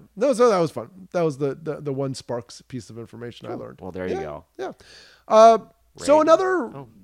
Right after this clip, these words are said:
Speaker 1: Oh, yeah, rate it.
Speaker 2: We
Speaker 1: Let's
Speaker 2: have to
Speaker 1: rate
Speaker 2: rate
Speaker 1: this.
Speaker 2: this
Speaker 1: We have to
Speaker 2: thing.
Speaker 1: rate this thing.
Speaker 2: Yeah, yeah,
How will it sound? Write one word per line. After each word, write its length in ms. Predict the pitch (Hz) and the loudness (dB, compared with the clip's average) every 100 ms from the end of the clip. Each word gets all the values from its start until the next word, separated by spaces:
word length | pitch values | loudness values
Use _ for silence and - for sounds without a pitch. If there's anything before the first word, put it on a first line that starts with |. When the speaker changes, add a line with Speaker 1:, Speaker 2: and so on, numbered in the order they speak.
| 208 | 2
Speaker 1:
Oh, 160 | 269 | 2
yeah, 160 | 254 254 | 4 0
rate 220 | 196 330 | 0 -2
it. 100 | - | -6
Speaker 2:
We 100 | - | -10
Speaker 1:
Let's 120 | 294 285 | -10 -6
Speaker 2:
have 100 | 208 | -6
to 60 | |
Speaker 1:
rate 40 | 98 | -4
Speaker 2:
rate 80 | 160 | -6
Speaker 1:
this. 80 | |
Speaker 2:
this 140 | - 170 | -8 -6
Speaker 1:
We 40 | 208 | -6
have 60 | |
to 40 | 156 | -4
Speaker 2:
thing. 140 | 123 | -6
Speaker 1:
rate 180 | 131 151 | -6 -6
this 140 | 139 - | -6 -8
thing. 260 | 131 131 - | -8 -8 -10
Speaker 2:
Yeah, 320 | 113 127 131 | -10 -8 -8
yeah, 560 | 120 90 90 80 73 | -8 -10 -12 -14 -16